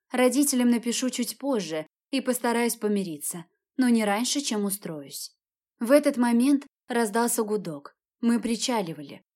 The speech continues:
Глубоко вздохнув, я направилась к выходу. Там уже образовалась очередь. Медленно спускаясь по трапу парохода,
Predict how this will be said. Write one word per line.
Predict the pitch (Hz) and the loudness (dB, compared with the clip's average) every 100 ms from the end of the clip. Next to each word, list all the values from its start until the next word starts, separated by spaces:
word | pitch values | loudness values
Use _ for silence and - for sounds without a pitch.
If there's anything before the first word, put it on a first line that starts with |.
| _ _ - | _ _ -6
Глубоко | 220 220 226 311 302 | -2 2 0 0 -2
вздохнув, | 196 202 196 233 294 - _ _ _ | 0 -2 0 -2 -2 -4 _ _ _
я | 220 220 247 | -2 2 4
направилась | 285 285 269 247 240 - | 2 2 0 0 0 -4
к | |
выходу. | 185 170 - 151 135 - _ _ _ | -8 -10 -10 -12 -12 -16 _ _ _
Там | 226 220 247 | 0 2 4
уже | 262 | 4
образовалась | 285 277 226 190 165 165 170 - | 4 2 0 -2 -2 -6 -8 -8
очередь. | 156 143 165 151 - - _ _ _ _ _ _ - | -10 -10 -12 -14 -16 -18 _ _ _ _ _ _ 2
Медленно | 254 285 254 254 | 4 6 6 2
спускаясь | - 240 - 240 226 - | 0 -4 -2 0 -2 0
по | 214 | 0
трапу | 214 208 202 180 | 2 0 0 -4
парохода, | 180 160 156 202 277 262 | -6 -6 -4 0 2 0